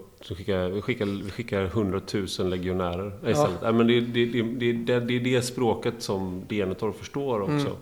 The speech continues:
Speaker 1: Och där är ju Denethor och Sauron mer lika varandra just det avseendet.
Speaker 2: Mm.
Speaker 1: Att de först-, de talar samma språk, de förstår, de lever, de lever på många sätt i samma värld.
Speaker 2: Mm, just.
Speaker 1: Och det, men när de är väl i sådär, eh, rådslag så kommer de ju fram till, då har de sju,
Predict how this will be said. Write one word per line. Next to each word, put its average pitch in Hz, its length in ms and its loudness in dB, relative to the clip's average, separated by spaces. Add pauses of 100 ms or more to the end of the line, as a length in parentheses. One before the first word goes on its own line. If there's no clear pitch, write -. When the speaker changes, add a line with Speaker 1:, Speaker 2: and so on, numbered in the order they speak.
(260)
Speaker 1:
Och 120 80 -8
där 107 140 2
är 110 60 4
ju 113 140 4
Denethor 98 600 0 (1000)
och 90 140 -6
Sauron 92 480 0
mer 87 160 0
lika 90 320 -4
varandra 87 200 -2
just 90 180 -6 (180)
det 113 160 2
avseendet. 85 480 -2
Speaker 2:
Mm. 143 180 0
Speaker 1:
Att 143 120 0
de 87 40 -8
först-, - 300 -12
de 98 160 -2
talar 98 300 2
samma 101 300 -2
språk, 107 480 -4
de 87 100 -8
förstår, 110 400 -2
de 92 160 0
lever, 98 280 0
de 131 280 4
lever 107 320 2
på 120 160 -4
många 90 240 0
sätt 87 240 -6
i 104 40 -8
samma 90 340 0
värld. 92 460 -4
Speaker 2:
Mm, 143 320 -2 (100)
just. - 300 -10 (160)
Speaker 1:
Och 120 100 0
det, 123 220 6
men 131 100 2
när 131 80 6
de 131 120 6
är 143 120 6
väl 127 260 6
i 113 40 4
sådär, 113 360 2
eh, 98 440 -6
rådslag 120 480 4
så 110 60 -4
kommer 113 220 0
de 110 120 2
ju 104 60 0
fram 107 240 0
till, 104 100 -2
då 110 60 2
har 113 100 4
de 107 120 0
sju, 107 540 2